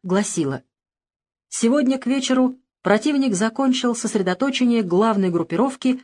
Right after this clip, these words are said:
на левом фланге нашей армии и вспомогательной группировки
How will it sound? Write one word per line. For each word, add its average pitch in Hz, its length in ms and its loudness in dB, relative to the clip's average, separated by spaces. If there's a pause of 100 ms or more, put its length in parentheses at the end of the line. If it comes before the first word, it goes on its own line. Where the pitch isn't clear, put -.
(140)
на 202 160 4
левом 285 300 0
фланге 220 480 0
нашей 180 420 -2
армии 165 540 -2 (240)
и 254 100 2
вспомогательной 247 840 0
группировки 262 720 -2